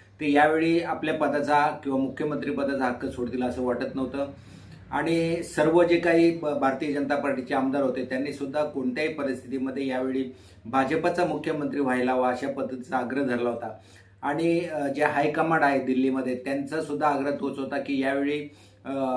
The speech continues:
आपण ज्या पद्धतीनं देवेंद्र फडणवीस यांनी दोन अडीच वर्षापूर्वी जो काही बल-, बलिदान केलं होतं, त्याग केला होता की मुख्यमंत्री होण्याची, अ, भारतीय जनता पार्टी म्हणून पा-, पात्रता असताना सुद्धा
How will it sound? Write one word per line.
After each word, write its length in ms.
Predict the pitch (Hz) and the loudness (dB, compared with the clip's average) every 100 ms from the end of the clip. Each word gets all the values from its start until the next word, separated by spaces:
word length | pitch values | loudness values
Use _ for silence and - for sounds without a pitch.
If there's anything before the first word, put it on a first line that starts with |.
| 123 127 | 0 -2
आपण 600 | 127 131 - 151 151 123 | -6 -8 -4 -4 -2 0
ज्या 140 | 147 | 0
पद्धतीनं 540 | 151 147 151 156 151 | 0 -2 -2 -2 -4
देवेंद्र 360 | 131 143 143 147 147 | -2 0 0 -2 -4
फडणवीस 420 | 131 135 139 123 | -2 -2 -2 -4
यांनी 240 | 131 139 135 - - - - | -4 -4 -6 -10 -20 -20 -18
दोन 340 | 123 131 156 143 | -6 0 0 2
अडीच 240 | 143 147 | 0 0
वर्षापूर्वी 640 | 143 143 147 143 147 147 | 0 0 -2 -2 -2 -2
जो 100 | 135 | -4
काही 180 | 131 143 | -2 -2
बल-, 360 | 127 135 131 131 | 0 0 0 -2
बलिदान 460 | 117 135 135 151 | -2 -2 0 -2
केलं 200 | 131 131 | -2 -2
होतं, 160 | 127 131 | -2 -2
त्याग 260 | 127 147 147 - | -2 0 -2 -2
केला 160 | 135 | -2
होता 200 | 127 123 | -2 -4
की 400 | 120 139 139 135 - - - - | -6 -6 -6 -6 -10 -20 -20 -12
मुख्यमंत्री 720 | 131 127 139 - 170 160 170 | -8 -4 -4 -2 -2 0 0
होण्याची, 720 | 160 135 147 147 - 160 165 151 | 0 2 0 -2 -2 -2 -2 -4
अ, 260 | 143 139 139 - - - - | -6 -6 -6 -10 -20 -20 -8
भारतीय 320 | 139 139 170 | -6 0 2
जनता 280 | 170 156 165 | 2 0 0
पार्टी 320 | - 147 143 | 0 0 0
म्हणून 300 | 147 143 139 | -2 -2 -2
पा-, 180 | 123 139 | -2 -2
पात्रता 480 | 135 135 131 135 135 | -2 -4 -4 -4 -2
असताना 380 | 127 - 139 127 | -2 -4 -6 -4
सुद्धा 280 | 131 123 | -6 -8